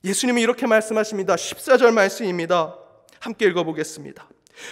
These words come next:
"이 천국 복음이 모든 민족에게 증언되기 위하여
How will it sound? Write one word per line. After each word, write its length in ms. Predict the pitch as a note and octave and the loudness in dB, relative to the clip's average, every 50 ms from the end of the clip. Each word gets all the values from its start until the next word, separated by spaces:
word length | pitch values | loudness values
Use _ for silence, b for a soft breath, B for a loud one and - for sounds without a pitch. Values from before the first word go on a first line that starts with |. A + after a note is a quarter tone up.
| B B | B B
"이 160 | G3+ G3+ G3 | -2 0 0
천국 640 | F#3+ - - A#3 G#3 G#3 F#3+ F#3+ G3+ - - - - | -2 -2 -2 -2 -2 0 0 0 0 -2 -2 -6 -6
복음이 640 | - F3+ E3+ D#3 E3 D#3+ D#3+ E3+ E3 D3+ C#3+ D3+ - | -4 -4 -4 -2 -2 -2 0 0 0 0 -2 -4 -4
모든 460 | E3 D#3+ E3+ F3+ E3 G3+ G3+ G3 F3+ | -2 0 0 2 4 4 2 2 2
민족에게 840 | F3 G3 G#3 G3+ G3+ G#3 F3 D#3+ E3 D#3+ D3+ E3 E3+ E3+ D#3 D3+ D3+ | 0 -2 -2 0 0 -2 0 0 -2 -2 0 2 4 4 4 2 0
증언되기 800 | - - F#3 E3 E3 F#3+ G3 G3 G3 F#3 F3+ F3 - F#3+ F#3 F3+ D#3+ | -4 -4 -2 0 2 2 2 0 0 -2 -4 -4 -4 -8 -8 -4 -2
위하여 480 | D#3 E3 E3 D3 D3 E3 F3 E3 D3 | -2 0 0 0 0 2 2 2 0